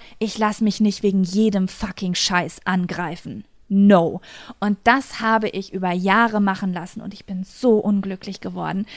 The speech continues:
weil ich wusste, ich hab ein gutes Herz und ich hätte eigentlich so viel zu sagen,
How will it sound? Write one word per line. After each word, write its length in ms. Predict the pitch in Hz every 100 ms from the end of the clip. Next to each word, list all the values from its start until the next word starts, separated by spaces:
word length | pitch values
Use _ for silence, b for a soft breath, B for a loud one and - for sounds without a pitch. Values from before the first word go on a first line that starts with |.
| B B
weil 160 | - 220
ich 220 | - 233
wusste, 500 | 349 - - 180 - b b
ich 200 | 220 -
hab 140 | 262 -
ein 100 | 233
gutes 400 | 233 - - -
Herz 320 | 240 208 -
und 120 | 190
ich 120 | -
hätte 220 | 247 240
eigentlich 360 | - 214 214 -
so 120 | 254
viel 220 | 240 220
zu 160 | - 208
sagen, 420 | 190 196 190 190